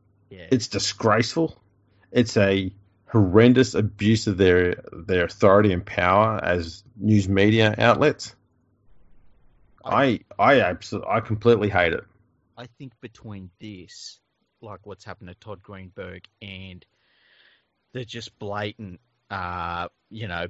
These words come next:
Speaker 1: public relations bullshit that Channel Nine carried on with,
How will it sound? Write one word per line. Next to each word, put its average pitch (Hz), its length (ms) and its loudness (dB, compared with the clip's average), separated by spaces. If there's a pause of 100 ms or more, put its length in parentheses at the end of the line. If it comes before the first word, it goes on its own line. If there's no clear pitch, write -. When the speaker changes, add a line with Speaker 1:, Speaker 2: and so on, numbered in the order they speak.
(120)
Speaker 1:
public 104 380 -12
relations 92 640 -8
bullshit 98 520 -10
that 95 140 -10
Channel 90 300 -8
Nine 90 240 -12
carried 92 380 -10
on 87 200 -8
with, 90 360 -14